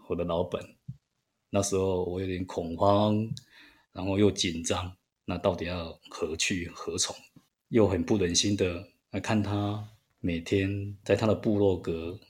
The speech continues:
写他的一些记录，被小黑蚊叮得满头包，还有在除草过程中里面，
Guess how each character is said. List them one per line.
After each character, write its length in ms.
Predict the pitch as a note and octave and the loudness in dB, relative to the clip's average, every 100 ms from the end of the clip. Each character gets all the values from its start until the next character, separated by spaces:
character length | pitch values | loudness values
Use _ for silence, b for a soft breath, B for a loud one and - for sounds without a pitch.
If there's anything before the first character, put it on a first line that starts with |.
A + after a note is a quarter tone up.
| - - | -20 -4
写 240 | - F2 | -2 -2
他 180 | E2+ G#2 | -2 -4
的 140 | F#2+ F2 | -2 -2
一 60 | |
些 200 | F2+ F#2+ | -2 -2
记 260 | F#2 - F#2 | -2 -2 -2
录， 220 | F#2+ F2+ - _ _ _ _ | -2 -6 -8 _ _ _ _
被 120 | A#2 | 4
小 180 | G2+ F2+ | 6 4
黑 140 | F2+ | 2
蚊 220 | G2 F2 E2 | 0 0 0
叮 160 | G2+ | 0
得 220 | F#2 F2+ E2+ - _ | 2 0 -2 -12 _
满 180 | F2 | -4
头 180 | E2+ F2+ | -2 -2
包， 380 | F2+ F#2+ G2+ G#2+ - _ _ _ | 0 0 -2 -4 -12 _ _ _
还 120 | - | 0
有 120 | G2 | 2
在 180 | F#2 A2+ | 4 4
除 180 | G#2+ G#2+ | 2 0
草 180 | G2+ E2+ | -2 -2
过 180 | - G2+ | 0 0
程 180 | F2+ | 0
中 180 | F2 G2 | 0 2
里 140 | F#2 E2+ | 2 2
面， 380 | G#2 F#2+ F2+ | 2 0 -4